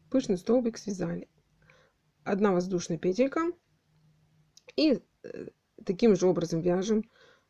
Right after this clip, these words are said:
завершающий пышный столбик. Раз протяжка, два, три, четыре.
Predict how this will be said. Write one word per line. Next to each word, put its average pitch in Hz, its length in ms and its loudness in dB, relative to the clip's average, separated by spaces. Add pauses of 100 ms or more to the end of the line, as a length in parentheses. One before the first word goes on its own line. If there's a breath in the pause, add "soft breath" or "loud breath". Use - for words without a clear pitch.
(120)
завершающий 233 1040 4 (180)
пышный 208 300 0
столбик. 170 500 -6 (180)
Раз 180 300 -4
протяжка, 294 760 0 (720)
два, 196 460 0 (1500)
три, 269 440 6 (1700)
четыре. 175 680 0